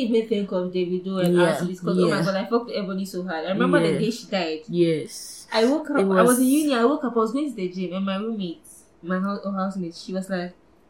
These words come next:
Speaker 1: "Actually, Ebony is dead. We're going to the gym together." I was like, "You're lying. How can Ebony be dead?"
Speaker 2: How can
Speaker 1: "What do you mean
Speaker 2: Ebony
Speaker 1: dead? Dead how?
Speaker 2: How?
Speaker 1: Define dead."
Speaker 2: Rest
Speaker 1: She was
Speaker 2: in
Speaker 1: like, "Ebony is dead."
Speaker 2: peace.
Speaker 1: So I went on Twitter, and it was true, and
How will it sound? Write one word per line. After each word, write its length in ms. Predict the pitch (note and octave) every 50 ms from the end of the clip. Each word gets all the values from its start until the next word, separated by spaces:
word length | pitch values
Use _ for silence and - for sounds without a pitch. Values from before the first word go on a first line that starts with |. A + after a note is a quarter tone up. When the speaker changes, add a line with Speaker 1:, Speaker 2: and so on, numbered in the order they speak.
| _ _ _
Speaker 1:
"Actually, 380 | - F3+ F3 - - F#3+ F#3 E3
Ebony 300 | G#3+ A3 A3+ A3+ A3 G3
is 60 | F3+
dead. 180 | - E3 D#3+ D3+ E3+
We're 120 | F3 F3+
going 160 | F#3 A3 A#3+
to 60 | A#3 -
the 80 | F3
gym 180 | E3 F3+ F3 F3
together." 300 | - - - E3+ D3+ D3+
I 80 | C#3 D#3
was 100 | D#3+ D#3+
like, 100 | D#3+ D#3
"You're 120 | D#3+ D#3
lying. 320 | D#3 E3 E3+ D#3+ D3+ D3 D3 - _ _ _ _
How 160 | - - A#3+ A#3
can 100 | B3 G#3
Ebony 340 | - G#3 G3 G3 G3+ G3+ F#3+
be 80 | F3+
dead?" 160 | - - G3+ G#3 - -
Speaker 2:
How 60 | D4
can 120 | - - C4
Speaker 1:
"What 220 | D#4+ F#4 D4 A3+
do 60 | D4+
you 60 | -
mean 120 | D#4 C#4+ B3
Speaker 2:
Ebony 220 | G3 A3+ G#3 F#3+
Speaker 1:
dead? 140 | - - - - _ _ _ - A#3
Dead 240 | D4+ G4 A4 E4
how? 380 | C#4 C4+ A#3 G#3 F3+ D#3+ D#3+ - - - - - - -
Speaker 2:
How? 100 | - A#3
Speaker 1:
Define 340 | - - - E4+ F4 E4+ C4
dead." 320 | B3 A3+ G3+ F#3 - - - _ _ _ _ _ - - - - - _
Speaker 2:
Rest 240 | G#3+ A#3 C#4 C#4 -
Speaker 1:
She 60 | C4
was 60 | B3+
Speaker 2:
in 80 | - F#3
Speaker 1:
like, 80 | A3+ D4
"Ebony 220 | D4+ F#4+ F#4 E4+
is 100 | F4 B3 -
dead." 60 | A#3+ A3
Speaker 2:
peace. 80 | A3+
Speaker 1:
So 60 | - C#4
I 100 | C4+ C#4+
went 200 | F4+ A4 A4 -
on 200 | C4+ A3 G#3+ G3+
Twitter, 460 | - A3+ A3 A3+ A#3 G3+ F3+ F3 F3 -
and 80 | A3 A#3
it 40 | B3+
was 380 | B3+ B3+ B3+ B3+ - - -
true, 280 | - C#4+ C#4 B3+ A3 G#3+ -
and 300 | - A3 A3 G#3+ F#3